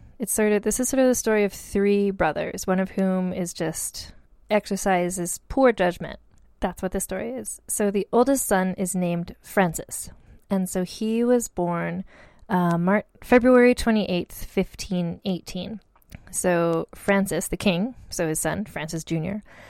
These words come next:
So the king said of his son at birth, "He is a beautiful dauphin." And dauphin is the word for F-, French people in France for, uh, the heir to the throne,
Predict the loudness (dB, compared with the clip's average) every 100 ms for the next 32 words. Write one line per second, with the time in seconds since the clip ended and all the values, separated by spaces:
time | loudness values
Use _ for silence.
0 | -12 -4 -2 2 2 4 4 2 2 0
1 | 0 0 -2 0 2 0 -4 -4 0 2
2 | 0 0 2 2 4 4 6 6 6 2
3 | 0 -6 -14 -20 -10 -4 -2 -2 0 2
4 | 2 0 0 2 2 0 -4 -4 -2 -4
5 | -6 -12 -20 -20 -4 0 0 0 -4 -2
6 | -2 -2 -4 -12 -20 -20 -6 -2 2 0
7 | 0 -4 0 2 2 0 -2 -4 -2 -4
8 | -4 -8 -14 -20 -20 2 2 4 0 -2
9 | -4 -8